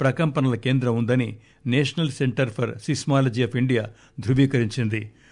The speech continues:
ఉజ్బెకిస్తాన్, తజకిస్తాన్, పాకిస్తాన్లలో కూడా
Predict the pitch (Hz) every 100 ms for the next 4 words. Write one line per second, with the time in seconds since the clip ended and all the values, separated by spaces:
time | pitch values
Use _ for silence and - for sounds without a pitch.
0 | _ 131 113 131 139 135 156 143 151 -
1 | _ _ 120 117 143 135 - 123 123 110
2 | 123 131 113 131 120 113 107 110 107